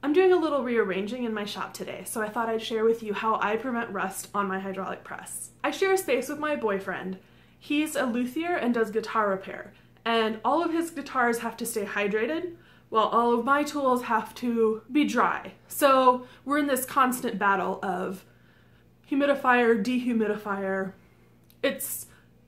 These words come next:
a little difficult. Um, my press and all my big tools are on the first floor. I have a studio up on the second floor,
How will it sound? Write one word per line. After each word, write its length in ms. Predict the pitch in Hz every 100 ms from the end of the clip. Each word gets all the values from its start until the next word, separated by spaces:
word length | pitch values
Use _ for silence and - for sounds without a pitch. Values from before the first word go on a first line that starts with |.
| _ _ _ _ _
a 100 | 302
little 440 | 339 370 330 311 226
difficult. 580 | 247 - - - - - - - 196
Um, 400 | 196 180 180 185 - _ - _
my 440 | 240 233 233 226 226
press 580 | - 311 269 - - -
and 420 | 247 226 214 208 - _ _ _ -
all 140 | 247
my 120 | 247 240
big 220 | 262 247
tools 420 | - 240 196 190
are 140 | 196
on 80 | 202
the 80 | 196
first 380 | - 220 220 -
floor. 280 | 240 220 233
I 120 | 220
have 100 | 208
a 40 |
studio 360 | - 226 208 196
up 140 | 185
on 80 | 185
the 80 | 190
second 380 | - - - 185
floor, 300 | - -